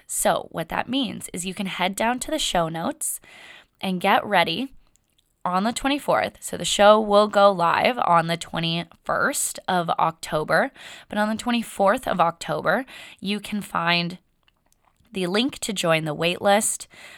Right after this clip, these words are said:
Um, I'm sorry, the pre-sale list for the Leavenworth Hiking and Yoga Retreat.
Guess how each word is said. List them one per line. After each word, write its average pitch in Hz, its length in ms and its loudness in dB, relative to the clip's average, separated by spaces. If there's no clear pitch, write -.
Um, 156 600 0
I'm 214 140 2
sorry, 165 220 0
the 185 140 -2
pre-sale 196 600 0
list 208 460 0
for 175 340 2
the 165 140 -6
Leavenworth 160 560 0
Hiking 151 440 -6
and 156 240 -8
Yoga 147 420 -4
Retreat. - 600 -8